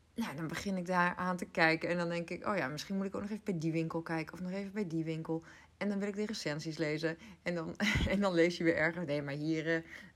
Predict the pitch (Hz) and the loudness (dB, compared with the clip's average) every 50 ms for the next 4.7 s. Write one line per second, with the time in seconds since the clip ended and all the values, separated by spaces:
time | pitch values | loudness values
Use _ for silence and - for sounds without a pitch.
0 | - - 147 147 151 147 160 160 156 180 180 185 180 - 185 180 175 180 - 175 | -14 -12 -10 -6 -4 -4 -2 -2 2 2 2 2 0 -2 -4 -4 -4 -4 -4 -4
1 | 175 175 175 170 170 165 - - - 170 165 165 156 147 135 170 165 151 147 143 | -2 -2 -2 -2 -4 -6 -10 -6 -4 -2 -2 -2 -4 -4 -4 -2 -2 -2 -2 -4
2 | - - - 175 - - 220 202 - - 196 190 185 190 - - 196 - - 190 | -6 -6 -8 -6 -4 -4 -6 -6 -4 -6 -6 -6 -6 -6 -10 -10 -8 -6 -6 -4
3 | 190 202 - 190 190 180 - 196 190 185 185 185 - 156 151 - 160 156 156 160 | -4 -6 -6 -6 -8 -6 -6 -4 -4 -4 -4 -4 -6 -6 -6 -2 -2 0 2 2
4 | 156 - - 143 143 147 143 135 139 127 - - - | 0 0 0 0 0 0 0 -2 -2 -4 -4 -4 -6